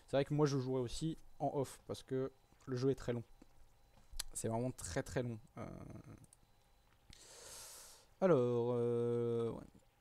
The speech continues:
Ça vaut trois cents, ça. Je pourrais me faire des couilles en or. Alors, iron ore, le lin, ça je vends, ça je vends. Euh, des tas de fruits, je vends aussi.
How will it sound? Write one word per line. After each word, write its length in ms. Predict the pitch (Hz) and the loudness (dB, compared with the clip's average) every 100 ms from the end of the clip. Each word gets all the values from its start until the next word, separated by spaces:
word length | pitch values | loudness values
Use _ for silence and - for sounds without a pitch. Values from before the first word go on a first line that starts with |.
| - | -18
Ça 180 | - 101 | -8 -6
vaut 200 | 98 101 | -6 -10
trois 400 | - - 185 185 | -12 -6 0 0
cents, 260 | - 196 180 | 0 -6 -6
ça. 240 | - 180 - - - - | -6 -6 -8 -20 -20 -20
Je 100 | - | -16
pourrais 120 | - 104 | -10 -10
me 60 | |
faire 160 | - 95 | -8 -10
des 180 | 92 90 - _ | -10 -14 -20 _
couilles 260 | - 208 180 | -16 -10 -6
en 160 | 139 139 170 | -6 -6 -8
or. 220 | 196 143 110 _ _ _ _ - - - - - - - - - | -8 -10 -14 _ _ _ _ -20 -20 -20 -20 -20 -20 -20 -20 -14
Alors, 160 | 131 151 | -12 -10
iron 320 | 135 131 123 123 | -10 -6 -6 -6
ore, 240 | 113 113 | -6 -8
le 240 | 113 123 | -8 -8
lin, 480 | 127 117 - 123 123 | -8 -10 -12 -10 -12
ça 260 | 113 - 113 | -12 -12 -12
je 140 | 117 | -10
vends, 420 | 113 117 139 147 | -10 -8 -8 -8
ça 300 | 143 - 120 | -12 -12 -12
je 100 | 110 113 110 | -10 -12 -12
vends. 400 | 123 143 147 151 - - _ - _ _ _ _ _ _ _ _ - - | -8 -6 -4 -8 -12 -20 _ -20 _ _ _ _ _ _ _ _ -20 -14
Euh, 60 | 110 107 110 110 110 113 117 110 | -12 -10 -12 -12 -12 -12 -14 -14
des 100 | - 98 - - | -16 -14 -16 -18
tas 120 | - - | -16 -18
de 120 | - | -18
fruits, 220 | - - - | -20 -20 -16
je 60 | 117 117 | -14 -12
vends 160 | 110 101 107 | -12 -14 -16
aussi. 360 | - - 156 | -18 -14 -14